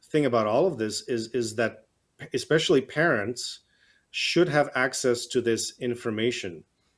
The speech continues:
This is something that should be addressed by either the provincial health ministers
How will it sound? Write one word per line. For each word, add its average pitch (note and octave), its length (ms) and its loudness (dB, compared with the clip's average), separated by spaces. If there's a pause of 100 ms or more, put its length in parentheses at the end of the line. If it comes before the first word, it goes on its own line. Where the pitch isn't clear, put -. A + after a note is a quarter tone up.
(140)
This A#2+ 220 -2
is B2+ 100 0
something D3 480 0
that A#2 300 4
should A#2+ 300 -2
be A#2 300 0
addressed A#2 720 -4 (240)
by A2+ 220 -2
either A#2+ 260 -2
the A#2 120 -2
provincial A#2 420 -2
health D3+ 280 2
ministers D#3 720 0